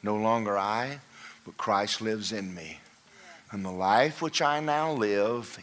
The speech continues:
in this flesh, I'm living by the faith of the Son of God who loved me and gave himself for me." Me and Jesus are one person. Now, I'm gonna give you another revelation, and this is gonna be the last one. This may be more than you can handle.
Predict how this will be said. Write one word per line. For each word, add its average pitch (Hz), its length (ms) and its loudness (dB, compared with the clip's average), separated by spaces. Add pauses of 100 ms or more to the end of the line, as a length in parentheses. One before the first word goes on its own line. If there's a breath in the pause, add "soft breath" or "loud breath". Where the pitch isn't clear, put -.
in 127 280 0
this 139 240 2
flesh, 82 640 -8 (420 loud breath)
I'm 92 260 -6
living 117 380 2
by 131 220 2
the 127 120 -4
faith 113 520 0
of - 40 -16
the 98 120 -6
Son 110 320 0
of 113 140 -6
God 95 260 -8
who 87 160 -10
loved 85 280 -8
me 82 120 -10
and 73 120 -10
gave 78 200 -8
himself 78 400 -10
for 80 100 -14
me." 73 80 -14 (360 loud breath)
Me 117 260 4
and 135 140 2
Jesus 101 460 -2
are 92 60 -6
one 90 240 -4
person. - 400 -8 (600 loud breath)
Now, 104 80 4
I'm 113 80 4
gonna 131 140 4
give 139 160 4
you 147 80 8
another 147 240 6
revelation, 135 580 4
and 104 120 -2
this 107 180 0
is 98 100 -4
gonna 110 160 0
be 110 60 0
the 101 100 2
last 113 340 2
one. 95 120 -4
This 101 180 -2
may 113 140 4
be 110 140 0
more 107 200 2
than 107 80 0
you 101 60 -2
can 101 120 -4
handle. 85 320 -6